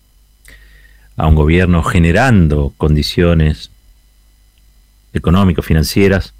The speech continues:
que compliquen el devenir de los acontecimientos o la, o la misma gestión. Son un poder. Ese poder cada vez más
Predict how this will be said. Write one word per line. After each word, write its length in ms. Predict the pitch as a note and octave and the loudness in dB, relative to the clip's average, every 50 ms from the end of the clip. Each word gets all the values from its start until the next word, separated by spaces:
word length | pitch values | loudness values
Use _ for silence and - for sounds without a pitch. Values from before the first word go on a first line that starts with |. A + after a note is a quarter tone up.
| - - - - _ _ _ _ _ _ _ _ _ _ _ _ _ _ _ _ _ _ _ _ _ _ _ _ _ _ _ _ _ _ _ _ _ | -20 -20 -20 -20 _ _ _ _ _ _ _ _ _ _ _ _ _ _ _ _ _ _ _ _ _ _ _ _ _ _ _ _ _ _ _ _ _
que 320 | - F2 E2 E2 D#2+ D#2+ - | -2 0 2 2 2 0 -2
compliquen 800 | - G2+ E2 E2 E2 - C#3 D#3+ F3 - - - D3+ D3 D3 - | -2 0 0 0 2 2 2 2 2 0 0 -2 -2 -2 -2 -4
el 300 | - F2 D#2+ D#2 D2+ D2 | -2 -2 0 0 0 0
devenir 400 | D2+ D#2 D#2 D#2 E2+ F2 E2+ D#2+ | 0 0 0 0 0 0 0 0
de 80 | D#2+ D2+ | 0 0
los 440 | D2 C#2+ C2+ - - - - - _ _ _ _ _ | -2 -2 -4 -6 -10 -14 -14 -16 _ _ _ _ _
acontecimientos 960 | - F#2+ E2 - G#2 G2 - G2+ - - E3 C#3+ E3+ G3 F3 C#3+ A2+ G2+ - - | -4 -4 -2 0 0 2 2 0 0 0 0 2 2 2 2 2 0 -2 -2 0
o 40 | F#2+ | 0
la, 200 | F2 E2 E2 - | 0 0 0 -2
o 100 | - F#2 | 0 0
la 120 | F2+ F2+ F2+ | 0 2 2
misma 260 | G#2+ G#2 F2+ F#2 E2 | 2 2 2 0 -2
gestión. 440 | - - E2 - - D2 C2 B1 - - | -2 -4 -6 -6 -8 -10 -12 -12 -16 -18
Son 220 | - - C#3+ C#3+ | -6 -4 -2 -2
un 60 | C#3 - | 0 0
poder. 240 | - D2 C2+ B1 - _ - _ _ _ _ _ _ _ _ _ _ _ _ _ _ _ _ _ _ _ _ _ _ _ _ _ _ _ _ _ _ _ _ _ _ _ _ _ _ _ _ _ _ _ _ _ _ _ _ _ _ _ _ _ _ _ _ _ _ _ _ _ _ _ _ _ _ _ _ _ | -2 -4 -4 -6 -10 _ -20 _ _ _ _ _ _ _ _ _ _ _ _ _ _ _ _ _ _ _ _ _ _ _ _ _ _ _ _ _ _ _ _ _ _ _ _ _ _ _ _ _ _ _ _ _ _ _ _ _ _ _ _ _ _ _ _ _ _ _ _ _ _ _ _ _ _ _ _ _
Ese 180 | - C#3+ - D#3+ | -4 -2 0 0
poder 440 | C3 D3+ D3 E3 F#3+ F3 C3 G2 - - _ _ _ _ _ _ _ _ _ _ _ _ _ - - - - - _ _ _ _ _ _ _ | 2 2 2 4 4 2 0 -2 -6 -12 _ _ _ _ _ _ _ _ _ _ _ _ _ -20 -20 -20 -20 -20 _ _ _ _ _ _ _
cada 240 | - A2 A#2 A2+ G#2+ | -4 -2 -2 0 -2
vez 100 | G2+ G2 | -2 -2
más 300 | B2+ C#3+ C#3+ - - | -4 -4 -6 -6 -12